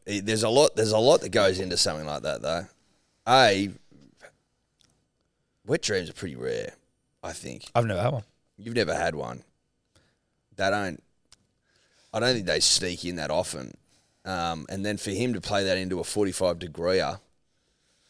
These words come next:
Speaker 1: there's a lot that needs to happen.
Speaker 2: Yeah, there is. A lot of power, though. Power behind the shot, obviously, which is nice for
Speaker 1: Well,
Speaker 2: him.
Speaker 1: I think it's because he's, he, he's gone without for a while, so he's built up,
Speaker 2: Yeah.
Speaker 1: thus the wet dream. So power,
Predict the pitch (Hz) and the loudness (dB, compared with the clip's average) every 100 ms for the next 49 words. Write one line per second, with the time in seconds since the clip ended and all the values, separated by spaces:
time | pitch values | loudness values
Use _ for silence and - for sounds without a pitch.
0 | _ _ _ _ _ _ _ _ _ - | _ _ _ _ _ _ _ _ _ -10
1 | 95 - - - - 85 - - 127 107 | -8 -8 -10 -10 -8 -10 -10 -4 0 0
2 | 98 98 98 90 - _ _ - 101 107 | 0 -2 -4 -6 -8 _ _ -10 -6 -4
3 | - 110 113 101 92 120 _ _ 101 104 | 0 2 4 2 -2 -6 _ _ -6 -4
4 | 101 98 98 92 - 104 104 - 98 101 | -4 -4 -8 -6 -4 -2 -2 -4 -8 -8
5 | - 107 101 - 101 98 120 - 107 113 | -6 -6 -6 -8 -8 -10 -8 -6 2 4
6 | 104 - 131 117 - 92 98 90 92 78 | 2 2 0 0 -4 -6 -4 -4 -4 -6
7 | 64 92 92 82 92 92 87 76 - 98 | -8 -6 -6 -8 -8 -8 -8 -8 -6 -6
8 | 90 87 82 87 - 90 76 73 76 80 | -6 -4 -2 -2 -4 -6 -6 -4 -4 -4
9 | - 87 78 82 80 - 82 69 - - | -4 -8 -12 -10 -8 -4 -4 -4 -6 -4
10 | 82 80 - 82 71 - 85 76 80 69 | -2 0 -2 -4 -8 -10 -10 -8 -8 -10
11 | 67 - _ _ _ _ _ _ _ _ | -14 -20 _ _ _ _ _ _ _ _
12 | - - 85 82 - 95 85 73 | -4 -2 -2 -4 -2 0 0 -2